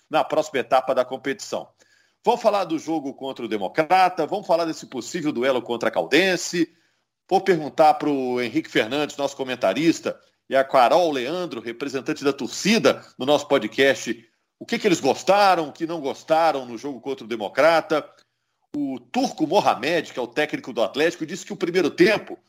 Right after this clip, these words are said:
foi de estudo lá em Valadares. O Atlético botou o caderno em cima do gramado e estudou a equipe do Democrata. E no segundo tempo,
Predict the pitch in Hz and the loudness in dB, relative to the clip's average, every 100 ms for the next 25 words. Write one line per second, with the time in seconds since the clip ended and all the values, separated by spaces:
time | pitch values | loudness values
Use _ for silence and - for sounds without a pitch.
0 | _ _ - 190 165 226 - - - 240 | _ _ 0 0 0 -4 -4 -8 -4 2
1 | 247 147 110 82 95 131 135 139 127 104 | 2 2 -4 -4 2 2 4 4 4 2
2 | 95 82 - - - _ 117 110 139 165 | -2 -4 -10 -20 -20 _ -12 -10 -10 -12
3 | - 131 - 170 - 135 92 90 175 156 | -10 -12 -6 -8 0 0 0 -2 0 0
4 | 143 123 165 151 143 123 117 165 160 160 | -2 -12 -10 -8 -2 -2 0 -2 -2 -6
5 | - 165 95 156 135 - _ _ - 120 | -4 -4 0 2 2 -2 _ _ -2 -2
6 | 117 151 - 123 123 110 104 92 85 80 | 0 -2 0 0 2 0 2 2 2 -8
7 | 117 190 - 196 214 214 220 262 | -14 -12 -8 -4 -4 4 4 4